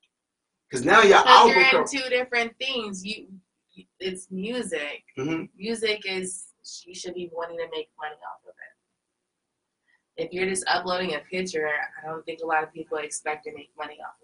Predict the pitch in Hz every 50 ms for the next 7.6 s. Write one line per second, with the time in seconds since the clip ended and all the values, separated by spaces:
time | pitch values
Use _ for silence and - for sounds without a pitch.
0 | _ _ _ _ _ _ _ _ _ _ _ _ _ _ _ _ _ _ _ _
1 | _ _ _ _ _ _ _ _ _ _ _ _ _ _ _ _ _ _ _ _
2 | _ _ _ - - 190 - - - 151 147 - 120 135 127 123 120 123 123 -
3 | 120 123 139 123 120 127 - - - - - - - - 196 185 147 135 127 -
4 | - - - - - - _ _ _ _ _ - - _ _ _ _ _ - 107
5 | - - - - 156 165 - 147 135 127 120 - - 123 117 117 113 113 - -
6 | 135 120 120 120 117 - 120 110 110 110 101 104 104 - - - - - - 117
7 | 123 110 95 92 87 - - - - - -